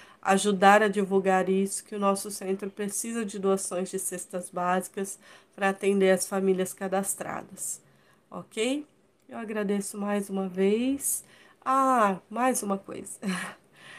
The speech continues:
de sexta e sábado, o nosso centro faz a entrega de marmitex, né, de marmitas para os moradores de rua. Então, quem quiser participar ou na entrega, ou com ajuda, né, pra que possamos manter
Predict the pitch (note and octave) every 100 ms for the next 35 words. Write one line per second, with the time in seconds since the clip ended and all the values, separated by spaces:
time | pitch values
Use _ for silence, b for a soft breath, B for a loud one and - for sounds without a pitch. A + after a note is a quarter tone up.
0 | B B _ G3+ A3+ - G#3+ A3 - A3+
1 | - G3+ F#3 F3+ F#3 F3+ F#3 F#3 F#3 -
2 | - F#3 F#3 F#3 F#3 - F3+ F3+ F#3 F#3
3 | F#3+ F#3 F#3 F#3 F3+ F#3 F3+ F#3+ F#3+ F3+
4 | F3+ G3 - F#3 F3 E3+ F3+ F3+ F#3 F#3
5 | F#3+ G3+ - F#3+ - G3 F#3+ F#3 F#3+ F#3
6 | F#3+ F3+ F#3 F#3+ F3 G3 F#3+ G3+ B3 C4+
7 | F3+ C3+ - _ b b b _ - G#3
8 | G#3 A3+ A#3+ A#3 A3+ G#3+ G#3 G#3 G3+ -
9 | G#3 G3+ F#3 F3+ F3+ b b b - A3+
10 | C4+ C4+ A#3 A3 G#3 F#3 F#3 F3+ F3+ F3+
11 | F3+ b b b - G3+ B3 B3 A#3 A3
12 | G#3+ F3+ G3 G#3 G#3+ G#3 G3+ G3 G3 F#3+
13 | F#3 - G3 - F#3+ F#3+ F#3 G3 G#3 A3+
14 | G3+ G3+ G#3 G#3+ A3